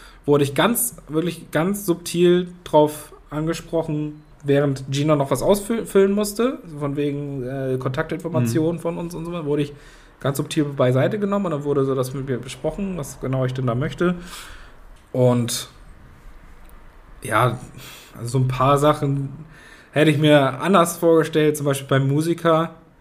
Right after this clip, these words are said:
Speaker 1: hatte ich mir jetzt irgendwie eine akustische Gitarre gewünscht oder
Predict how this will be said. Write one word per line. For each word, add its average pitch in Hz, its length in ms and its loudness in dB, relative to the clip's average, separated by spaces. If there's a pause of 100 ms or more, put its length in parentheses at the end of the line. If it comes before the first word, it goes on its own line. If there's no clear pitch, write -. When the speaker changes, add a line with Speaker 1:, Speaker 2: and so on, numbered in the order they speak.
(680)
Speaker 1:
hatte 131 180 0
ich 139 80 2
mir 143 100 2
jetzt 135 180 0
irgendwie 127 260 2
eine 123 120 0
akustische 123 460 -6
Gitarre 139 440 -6
gewünscht 143 540 -4
oder 110 400 -6